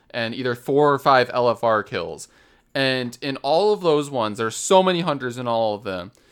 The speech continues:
Only our, our guild's very first normal kill did a one Razageth bow drop. That is still the only bow I've seen drop on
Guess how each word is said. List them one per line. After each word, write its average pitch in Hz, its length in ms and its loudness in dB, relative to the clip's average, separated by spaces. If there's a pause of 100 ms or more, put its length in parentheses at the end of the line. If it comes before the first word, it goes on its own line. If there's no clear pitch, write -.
(460)
Only 180 600 0
our, 165 320 4 (360)
our 147 200 6
guild's 135 640 0
very 135 680 -2
first - 580 -2 (380)
normal 123 440 -4
kill 95 540 -4 (600)
did 120 360 0
a 123 80 -4
one 135 400 2
Razageth 113 540 2
bow 95 180 -4
drop. 87 280 -8
That 131 140 2
is 139 80 -8
still 147 240 2 (120)
the 165 360 -6
only 160 460 2
bow 123 240 4
I've 113 160 4
seen 117 240 -8
drop 101 280 0
on 98 180 -4